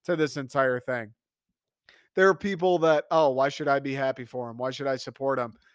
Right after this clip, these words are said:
He never won shit in Detroit. He wins in L A. We're not getting a Super Bowl parade. He's not bringing the trophy down Woodward. Why should I be happy for him?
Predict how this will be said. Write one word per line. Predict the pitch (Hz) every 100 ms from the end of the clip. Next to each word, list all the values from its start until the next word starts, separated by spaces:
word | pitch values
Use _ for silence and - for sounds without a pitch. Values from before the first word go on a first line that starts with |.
| _
He | 131
never | 165 143 123
won | 123 117
shit | - 127
in | 120
Detroit. | 120 - 127 147 - _ _ _ _ _ _ _ _ _
He | 143 156
wins | 170 165
in | 170
L | 165 165
A. | 165
We're | 151
not | 185 156
getting | 147 143
a | 127
Super | 147 139 131
Bowl | 131
parade. | 120 127 131 135
He's | 139 160
not | 151
bringing | 139 135
the | 131
trophy | 120 135 131 131
down | 131 127
Woodward. | 127 139 151 - _ _
Why | 143 156
should | 170
I | 170
be | 156 147
happy | 151 156 143
for | - 131
him? | 143 143